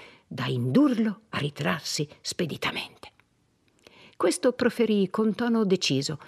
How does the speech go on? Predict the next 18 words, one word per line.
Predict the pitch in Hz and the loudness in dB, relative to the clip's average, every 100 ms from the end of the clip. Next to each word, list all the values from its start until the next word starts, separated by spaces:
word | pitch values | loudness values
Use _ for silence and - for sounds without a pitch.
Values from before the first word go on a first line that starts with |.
| - - | -20 -6
quale | - 214 214 | -2 0 0
persona | 233 240 262 233 175 | -2 0 2 2 2
che | 185 | 0
non | 196 202 | 2 2
permette | 202 190 175 147 - 156 | 0 0 0 -2 -6 0
venga | 185 156 147 | 2 0 -2
messo | 165 160 - | -2 -2 -2
in | 262 | -2
dubbio | 254 359 214 208 208 208 | 0 -2 0 0 0 0
il | 208 | -2
suo | 202 262 220 | 0 2 2
ardimento. | 160 160 151 147 - - 147 160 - - _ _ _ _ _ _ | 0 -2 -4 -6 -10 -12 -14 -16 -18 -20 _ _ _ _ _ _
Con | - 147 135 | -8 -8 -6
tutto | 240 - - - | -6 -6 -8 -8
ciò | - 139 139 | -8 -10 -4
il | 143 156 | -2 0
mio | 226 185 | 0 0
discorso | 214 - - 359 302 - 208 | -6 -10 -8 -8 -6 -8 -10